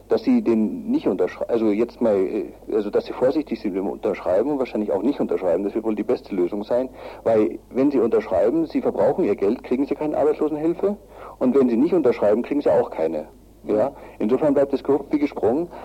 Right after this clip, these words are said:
Aber was man natürlich jetzt machen muss, man muss gegen, äh, gegenüber solche Praxis dann natürlich sofort sich zur Wehr setzen. Jetzt kann man abwarten und sich einen schriftlichen, äh, schriftlichen be-, ablehnenden Bescheid geben lassen. Das dauert ein paar Wochen.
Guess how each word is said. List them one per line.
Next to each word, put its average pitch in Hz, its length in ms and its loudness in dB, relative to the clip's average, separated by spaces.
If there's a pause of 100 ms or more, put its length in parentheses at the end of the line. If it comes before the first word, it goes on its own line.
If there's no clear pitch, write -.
(140)
Aber 117 380 2
was - 160 -2
man 123 80 2
natürlich 117 280 0
jetzt - 200 -2
machen 139 300 0
muss, 175 240 0
man 123 140 0
muss 139 280 -4
gegen, 110 440 0
äh, 117 200 2
gegenüber 107 380 0
solche - 280 0
Praxis - 420 -6 (200)
dann 113 120 0
natürlich 120 520 0 (280)
sofort 104 380 -2
sich 110 160 -8
zur 101 140 -4
Wehr 90 160 0
setzen. 85 420 -8 (340)
Jetzt - 140 -6
kann 135 160 -2
man 127 220 0
abwarten 110 720 -2
und 110 260 -4
sich 123 140 -4
einen 117 100 -2
schriftlichen, 107 540 -4
äh, 117 140 -8
schriftlichen 117 500 -4
be-, 101 180 0
ablehnenden 107 420 -2
Bescheid 107 360 -2
geben 87 260 -4
lassen. 95 340 -4
Das 104 140 0
dauert 101 240 0
ein 139 80 0
paar 139 160 -2
Wochen. 170 320 -4